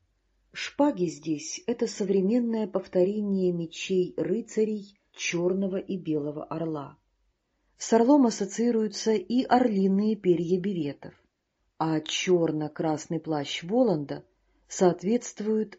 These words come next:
одеянию великого командора. Испытания, которыми в память о былых казнях тамплиеров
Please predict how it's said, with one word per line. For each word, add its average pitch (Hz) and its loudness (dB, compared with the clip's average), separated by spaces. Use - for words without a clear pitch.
одеянию 196 2
великого 160 -2
командора. 156 -4
Испытания, 202 2
которыми 175 0
в - -10
память 185 -2
о 175 2
былых 180 2
казнях 180 2
тамплиеров 180 -2